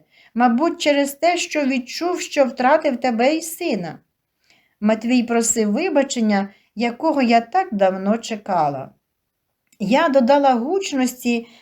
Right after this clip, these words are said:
на радіоприймачі, не тому, що не хотіла чути слова колишнього чоловіка,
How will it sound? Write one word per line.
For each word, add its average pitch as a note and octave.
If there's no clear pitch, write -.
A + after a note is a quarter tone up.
на B3
радіоприймачі, C#4+
не A3+
тому, D#4+
що E4
не D4
хотіла C#4+
чути C#4
слова B3+
колишнього C#4
чоловіка, A#3